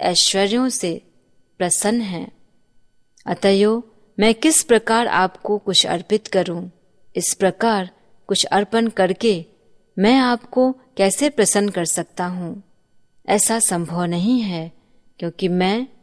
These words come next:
एक तुच्छ जीव हूं। वास्तव में आपकी सेवा करने की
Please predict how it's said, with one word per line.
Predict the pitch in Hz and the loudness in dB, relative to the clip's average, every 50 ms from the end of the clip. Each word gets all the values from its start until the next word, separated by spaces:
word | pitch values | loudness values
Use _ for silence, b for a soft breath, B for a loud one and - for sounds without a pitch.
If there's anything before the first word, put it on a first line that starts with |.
| _ _ _ _ _ - | _ _ _ _ _ -4
एक | 180 170 - - | -4 -4 -4 -2
तुच्छ | 277 277 - - - - _ _ - - - | -2 0 2 0 0 -2 _ _ -16 -10 -8
जीव | 156 139 - 185 202 226 | -4 -2 0 2 2 2
हूं। | 240 220 202 185 165 175 180 196 _ _ _ _ - _ - _ _ _ _ - - - | 2 0 -4 -8 -8 -10 -10 -14 _ _ _ _ -20 _ -20 _ _ _ _ -20 -8 -2
वास्तव | - - 220 240 - - - 294 294 | 2 2 2 2 2 0 0 0 2
में | 302 311 302 | 2 2 2
आपकी | - - 196 202 - - - 233 220 | 2 2 0 0 -2 -4 -4 -2 0
सेवा | - - 196 180 170 185 196 202 | 0 2 2 0 0 0 -2 -2
करने | 196 - 180 165 165 185 208 233 | -2 -4 -4 -2 0 0 0 0
की | 233 226 - 190 170 165 165 | 0 -2 -4 -4 -4 -4 -4